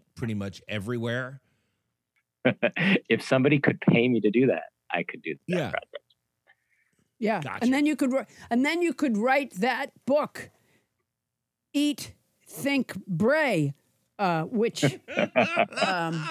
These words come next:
Speaker 3: now let me ask you this, Brett, in terms of the housing and,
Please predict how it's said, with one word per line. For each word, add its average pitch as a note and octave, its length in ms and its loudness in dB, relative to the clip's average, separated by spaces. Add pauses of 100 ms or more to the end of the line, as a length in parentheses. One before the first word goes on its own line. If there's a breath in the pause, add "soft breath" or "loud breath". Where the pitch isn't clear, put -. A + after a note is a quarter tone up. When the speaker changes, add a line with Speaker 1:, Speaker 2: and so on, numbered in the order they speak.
Speaker 3:
now F3+ 720 0
let G4+ 140 -4
me G#4 120 -4
ask F#4+ 200 -4
you D#4+ 80 -4
this, D4+ 260 -4
Brett, B3 400 -4
in D4 140 -2
terms G4 580 -4 (120)
of A#3+ 320 -2 (180)
the A3+ 260 -4 (160)
housing B3 840 0 (280)
and, G3+ 500 -2